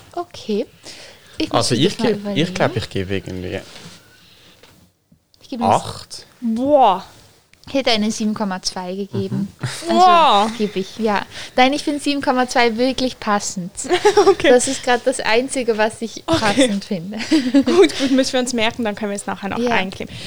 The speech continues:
Speaker 3: Es tut
Speaker 1: Aber
Speaker 3: mir
Speaker 1: ich
Speaker 3: wirklich
Speaker 1: find
Speaker 3: leid.
Speaker 1: sie toll.
Speaker 3: Ähm, das ist leider nicht mehr so schön, die Schokolade, weil sie
Speaker 1: Ah.
Speaker 3: so durchweicht
Speaker 1: Ach
Speaker 3: wurde vom
Speaker 1: so, vom
Speaker 3: Klimastreik.
Speaker 1: Kli-, ja. Aber irgendwie auch eine tolle Verpackung. Es hat so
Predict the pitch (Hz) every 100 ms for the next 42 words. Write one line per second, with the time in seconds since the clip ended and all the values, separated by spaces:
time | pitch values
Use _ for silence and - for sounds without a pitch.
0 | - 277 - 262 269 277 285 285 294 -
1 | 202 180 175 190 - 247 - - - 269
2 | 262 254 240 240 254 269 262 220 214 -
3 | 240 247 190 190 - 233 233 233 233 202
4 | 196 202 202 233 262 226 208 202 214 -
5 | 202 214 - - 202 - - 220 226 220
6 | 202 190 208 202 208 202 196 214 214 208
7 | - _ _ - - - - - 247 233
8 | - 359 202 233 233 226 220 240 220 220
9 | 208 202 220 285 262 214 - 190